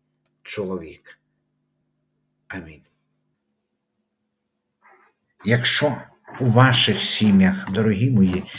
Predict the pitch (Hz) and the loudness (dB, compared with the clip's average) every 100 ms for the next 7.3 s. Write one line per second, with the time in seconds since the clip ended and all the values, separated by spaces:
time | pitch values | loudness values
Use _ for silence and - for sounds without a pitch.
0 | - - 104 135 123 135 - 135 127 101 | -18 -6 2 2 2 -2 0 2 2 2
1 | - - _ - - _ _ _ - 110 | -2 -16 _ -20 -20 _ _ _ -2 -2
2 | 120 - 131 123 101 95 - - _ _ | 0 2 4 6 4 -2 -12 -20 _ _
3 | _ _ _ _ _ _ - - - - | _ _ _ _ _ _ -18 -12 -4 2
4 | 123 131 113 127 156 127 120 120 95 - | 4 6 6 6 6 2 2 0 -2 -2
5 | - 160 - 117 98 - - 107 98 123 | 2 2 4 2 2 0 0 0 0 2
6 | 117 107 - 107 104 104 - 110 113 - | 2 0 0 -2 -4 -4 -6 -6 -10 -8
7 | - - - | -8 -8 -10